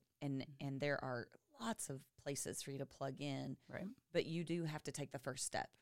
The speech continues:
Speaker 2: Yes.
Speaker 1: right? You do have to take that first step and join some sort of group,
Speaker 2: Yes.
Speaker 1: right?
Speaker 2: Yes, exactly.
Speaker 1: In United Way, um, tell, for those who may not be, um, familiar with really, like, what United Way's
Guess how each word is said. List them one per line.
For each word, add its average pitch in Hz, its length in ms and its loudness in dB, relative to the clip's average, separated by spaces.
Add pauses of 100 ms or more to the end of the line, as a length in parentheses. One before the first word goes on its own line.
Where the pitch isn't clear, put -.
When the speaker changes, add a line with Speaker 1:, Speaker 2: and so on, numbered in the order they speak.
Speaker 2:
Yes. - 200 -8
Speaker 1:
right? - 200 0
You 170 120 0
do 165 80 2
have 170 100 0
to - 60 -6
take 147 200 -4
that - 220 -2
first 147 200 -2
step 135 260 0
and 131 200 -2
join 135 560 2
some 160 280 2
sort 131 180 -2
of 131 140 -6
group, - 360 -2 (200)
Speaker 2:
Yes. - 140 -2
Speaker 1:
right? 143 220 2 (160)
Speaker 2:
Yes, - 320 0
exactly. 147 440 -2 (320)
Speaker 1:
In 185 300 6 (420)
United 190 440 4
Way, 135 580 4
um, 139 340 -2 (140)
tell, 262 220 -4 (540)
for 233 220 -4
those 285 240 2
who 220 100 0
may 170 180 2
not 156 340 0
be, 143 440 2 (140)
um, 139 420 -2 (100)
familiar 147 380 2
with 135 160 0
really, 139 240 2
like, 135 220 0
what 147 220 0
United 139 500 -4
Way's 135 560 0